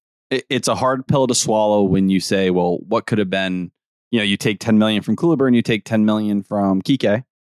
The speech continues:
You know, not to be mean, obviously he played a part in putting this team together, but two guys that, and I think there was a statement today by the Red Sox as well, with Kike not being, uh,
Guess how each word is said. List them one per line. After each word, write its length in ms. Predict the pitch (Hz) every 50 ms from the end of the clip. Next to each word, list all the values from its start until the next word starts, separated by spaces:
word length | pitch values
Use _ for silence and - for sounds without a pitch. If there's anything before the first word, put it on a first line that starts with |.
| _ _ _ _
You 100 | 101 101
know, 140 | 92 - - -
not 200 | 117 117 123 -
to 60 | 135
be 100 | 143 156
mean, 300 | 156 139 131 123 131 131 - - - -
obviously 320 | 117 120 110 - - 120
he 40 | 107
played 180 | - 123 117
a 60 | 110 101
part 220 | - 110 110 110
in 80 | 104 -
putting 180 | 117 110 107
this 120 | 104 98 -
team 180 | - 120 117 104
together, 280 | 95 92 92 92 90
but 180 | 92 92 87 - _ _ _ _ _ _
two 100 | - 131
guys 380 | 113 127 123 113 110 110 98 95
that, 240 | 104 101 98 95 - _ _ _ _ _ _
and 80 | 104 110
I 80 | 113
think 240 | 107 139 123 104 -
there 140 | - 123 113
was 100 | 98 98
a 40 | 95
statement 460 | - - 127 120 101 - 104 98 -
today 240 | - 98 104 104 101
by 180 | 90 92 87
the 80 | 85 87
Red 160 | 87 82 80
Sox 320 | - 90 85 85 85 - -
as 100 | 87 -
well, 300 | 87 82 82 78 - - _ _ _ _ _ _ -
with 140 | 101 87
Kike 360 | - - 113 101 - 117 104 101
not 280 | 104 101 101 98 -
being, 500 | - 98 98 101 101 98 98 95 95 90
uh, 280 | 82 90 87 85 -